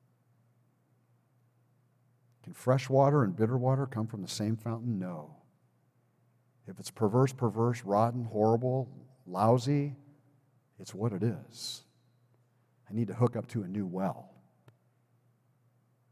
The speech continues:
I need to change now.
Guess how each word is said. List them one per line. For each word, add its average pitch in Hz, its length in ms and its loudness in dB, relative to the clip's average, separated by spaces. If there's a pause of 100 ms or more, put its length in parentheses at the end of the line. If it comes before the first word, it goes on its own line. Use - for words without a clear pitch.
(960)
I 92 60 -14
need 107 100 -8
to - 60 -20
change - 720 -8 (380)
now. 104 340 -6